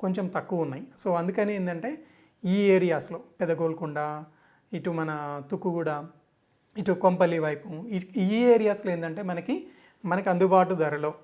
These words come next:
ఒక మూడు కోట్లు, నాలుగు కోట్లలో, ఆ, లేదు అనుకుంటే కొంచెం దూరం వెళ్తే మనకి ఈ మోకిల్లా, ఆ, ఇటు శంకరపల్లి, ఈ రూట్‌లో కూడా కొంచెం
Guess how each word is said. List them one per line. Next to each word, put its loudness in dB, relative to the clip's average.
ఒక -6
మూడు -2
కోట్లు, -6
నాలుగు -4
కోట్లలో, -10
ఆ, 0
లేదు 6
అనుకుంటే 0
కొంచెం 2
దూరం 6
వెళ్తే -2
మనకి -6
ఈ -6
మోకిల్లా, -4
ఆ, -4
ఇటు -6
శంకరపల్లి, -2
ఈ -2
రూట్‌లో 0
కూడా -4
కొంచెం -8